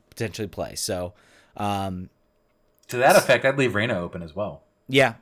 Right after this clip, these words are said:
Speaker 1: pro-, I think Reyna, both Reyna and Kamara will be open, and you can essentially protect other players, um, that maybe you can sort of keep your depth, depth around, and probably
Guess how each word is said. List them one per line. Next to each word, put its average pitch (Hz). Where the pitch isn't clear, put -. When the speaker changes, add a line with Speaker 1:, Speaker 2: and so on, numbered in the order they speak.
Speaker 1:
pro-, 143
I 143
think 151
Reyna, 143
both 139
Reyna 127
and 117
Kamara 107
will 101
be 95
open, 95
and 95
you 95
can 87
essentially 117
protect 101
other 90
players, 76
um, 92
that 101
maybe 104
you 98
can 95
sort 98
of 90
keep -
your 85
depth, 78
depth 85
around, 87
and 185
probably 180